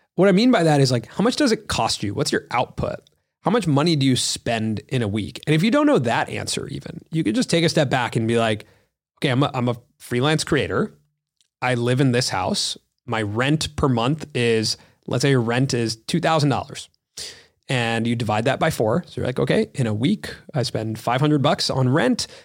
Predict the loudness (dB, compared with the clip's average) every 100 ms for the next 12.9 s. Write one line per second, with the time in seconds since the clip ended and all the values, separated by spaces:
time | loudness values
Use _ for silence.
0 | -8 -6 -4 -6 -8 -2 2 4 4 4
1 | 2 0 0 -4 -4 -4 -4 -4 -4 0
2 | 0 2 4 4 2 0 0 2 2 2
3 | 2 0 -2 -2 -2 -6 -12 _ _ _
4 | _ _ _ _ -20 -10 0 2 2 2
5 | 2 2 2 2 2 2 2 0 2 2
6 | 2 0 -4 -18 -20 _ -4 2 4 4
7 | 2 2 4 4 4 4 2 0 0 2
8 | 2 2 0 -2 -2 -4 -4 -2 0 2
9 | 2 0 -4 -12 _ _ _ _ _ _
10 | -4 0 2 2 2 2 2 2 2 2
11 | 2 0 0 0 0 -2 -4 -4 -2 -2
12 | -2 0 -2 0 -2 -2 0 -2